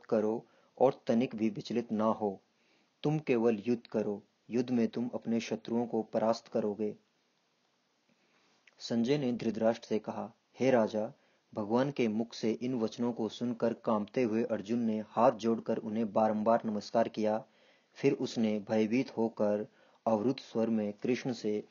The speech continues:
इस प्रकार कहा। अर्जुन ने कहा, हे ऋषिकेश, आपके नाम के श्रवण से संसार हर्षित होता है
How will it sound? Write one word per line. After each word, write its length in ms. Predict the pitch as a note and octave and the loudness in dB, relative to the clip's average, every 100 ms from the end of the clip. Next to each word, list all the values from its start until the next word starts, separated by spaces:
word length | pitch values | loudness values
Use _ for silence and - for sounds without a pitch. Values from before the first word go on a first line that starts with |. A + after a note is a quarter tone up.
| _ _ _ _ | _ _ _ _
इस 140 | C#3 - | -6 -2
प्रकार 400 | - A2 A2 A2 | -2 0 2 2
कहा। 360 | - G#2+ A2+ - _ _ _ _ _ _ _ | -2 -4 -6 -8 _ _ _ _ _ _ _
अर्जुन 320 | B2+ A2 B2+ | 2 4 2
ने 160 | C3+ A#2 | 2 0
कहा, 380 | A2+ G2+ A2 C#3 _ - | 0 -2 -2 -4 _ 2
हे 120 | B2 | 6
ऋषिकेश, 640 | C3+ A2 B2 A2+ A2+ A#2 - _ _ _ - | 6 4 0 0 0 -2 -10 _ _ _ 4
आपके 460 | A#2+ C#3 - A#2+ | 6 6 2 2
नाम 300 | A2 G#2+ A#2 | 2 2 0
के 220 | A#2+ A2+ A2 | 2 2 2
श्रवण 420 | - A2 A2 A#2 | 0 -2 0 -2
से 400 | - G#2+ G#2 - - | 0 0 0 -2 -8
संसार 520 | - A2 - A2+ A2+ | -4 -4 2 2 2
हर्षित 340 | G#2+ - B2 | -2 -4 -2
होता 300 | G#2+ G#2+ A2+ | -2 2 2
है 220 | G#2 G2+ | 2 -2